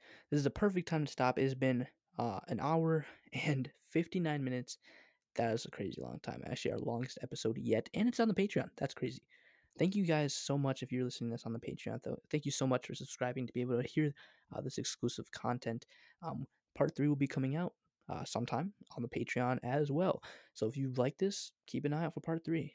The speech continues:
'cause it's <laughs> gonna get way better. We're currently on page seventy-three of one hundred and forty-two. So we still got a little bit to go. And I can say from reading it before, <laughs> we got a lot to go. And it's gonna get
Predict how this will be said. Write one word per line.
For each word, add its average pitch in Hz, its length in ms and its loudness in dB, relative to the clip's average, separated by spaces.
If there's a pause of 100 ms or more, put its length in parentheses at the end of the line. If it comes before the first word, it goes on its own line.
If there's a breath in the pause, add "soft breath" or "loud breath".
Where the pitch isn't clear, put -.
(140)
'cause 123 340 0
it's - 340 -2
<laughs> - 0 -
gonna 143 180 0
get 131 200 0 (240)
way 127 240 -2
better. 123 340 -4
We're 147 180 4
currently 208 380 2
on 135 200 0
page 139 360 -4 (360 soft breath)
seventy-three 202 840 0 (340 soft breath)
of 151 160 -8
one 127 220 0
hundred 120 220 -2
and 117 120 -6
forty-two. - 500 -10
So - 120 -12
we - 40 -6
still 190 160 0
got 190 120 6
a 170 40 6
little 151 160 2
bit - 120 -2
to - 120 -16
go. 139 180 2 (400 soft breath)
And 131 120 -2
I 143 40 0
can 151 140 -2
say 131 380 2 (300)
from 131 120 0
reading 127 260 2
it - 240 -2
before, - 420 -2 (140)
<laughs> - 920 -14
we 151 100 -4
got - 180 -4
a - 20 -6
lot - 180 -6
to - 60 -10
go. - 220 -12 (480 loud breath)
And 120 140 0
it's - 100 -6
gonna 123 160 -2
get - 180 -4